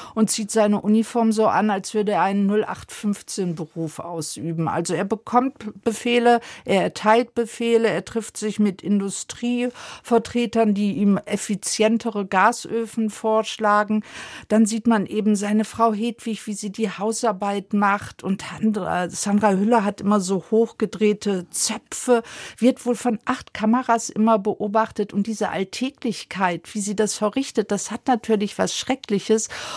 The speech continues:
Und das Spannende bei diesen Schauspielern ist, dass sie eben versuchen, diesen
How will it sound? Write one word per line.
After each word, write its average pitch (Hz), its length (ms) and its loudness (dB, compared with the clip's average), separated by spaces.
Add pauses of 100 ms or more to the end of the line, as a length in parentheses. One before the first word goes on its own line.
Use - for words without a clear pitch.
(220)
Und 214 200 6
das 208 100 2
Spannende 247 720 4
bei 202 180 -2
diesen 208 360 0
Schauspielern 220 840 2
ist, 220 300 -4 (380)
dass 220 180 2
sie 233 260 -2
eben 240 380 4
versuchen, 233 840 2
diesen 220 340 2